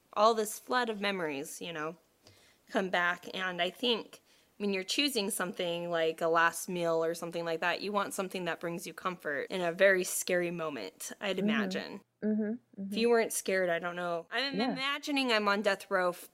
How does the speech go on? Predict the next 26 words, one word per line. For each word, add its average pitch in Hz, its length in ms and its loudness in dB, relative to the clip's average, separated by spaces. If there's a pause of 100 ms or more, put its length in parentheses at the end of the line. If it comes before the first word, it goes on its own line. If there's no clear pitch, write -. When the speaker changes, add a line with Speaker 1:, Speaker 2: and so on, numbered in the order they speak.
(160)
Speaker 1:
and 196 180 0
I 175 120 0
was 170 160 -4
actually 175 500 -4
innocent. 160 480 -10
Speaker 2:
Yeah, 208 320 8
Speaker 1:
So, 180 80 -6
Speaker 2:
uh-huh. 208 460 2 (200)
Speaker 1:
you 202 120 2
ready 202 180 4
for 208 140 -4
your 190 300 0
last 175 340 -2
question? 175 480 -4
Speaker 2:
Okay, 190 240 0
last 170 260 0
question. - 360 -16
Speaker 1:
What 233 280 6
is 254 240 0
one 202 300 2
thing 196 580 -4
that 196 240 -2
can 214 160 -6
make 196 240 -6
your 226 100 -2
day 190 300 0